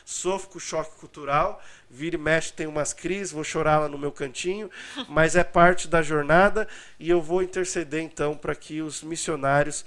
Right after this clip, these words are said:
possam se ajustar à comida. Bom, eu, eu dei bem, já engordei mais de quinze quilos aqui no Oriente Médio,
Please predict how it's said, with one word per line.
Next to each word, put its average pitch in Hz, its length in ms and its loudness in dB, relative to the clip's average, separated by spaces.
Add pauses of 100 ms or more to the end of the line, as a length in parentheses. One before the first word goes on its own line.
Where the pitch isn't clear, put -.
(340)
possam 147 320 0
se - 160 -2
ajustar 143 800 2 (260)
à 131 140 -4
comida. 156 460 -4
Bom, 156 220 -10
eu, 160 100 -12
eu 165 180 -10
dei 160 180 -8
bem, 165 400 -8
já 139 200 -10
engordei 139 340 -10
mais 147 280 0
de 147 200 -6
quinze 151 400 -10
quilos 147 380 -8
aqui 139 180 -10
no 139 80 -8
Oriente 143 260 -10
Médio, 165 340 2